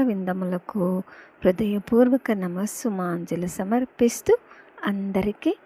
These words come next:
సాయిరామ్. షిరిడీ నుండి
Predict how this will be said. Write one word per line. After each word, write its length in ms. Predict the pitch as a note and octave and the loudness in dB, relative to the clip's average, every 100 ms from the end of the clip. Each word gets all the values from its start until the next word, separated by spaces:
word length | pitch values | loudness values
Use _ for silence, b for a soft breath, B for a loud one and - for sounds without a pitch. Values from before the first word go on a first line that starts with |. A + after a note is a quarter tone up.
| b b | b b
సాయిరామ్. 1080 | - C#4+ C#4 C#4 B3 A3 A3 G#3+ G#3+ A3 A3 A3+ A3+ _ B B B B - | -2 2 4 4 4 2 2 0 0 -2 -4 -6 -8 _ B B B B -2
షిరిడీ 400 | - C#4+ D4+ D4+ D#4 D4 | 6 8 10 8 8 8
నుండి 340 | C4+ C4 | 6 6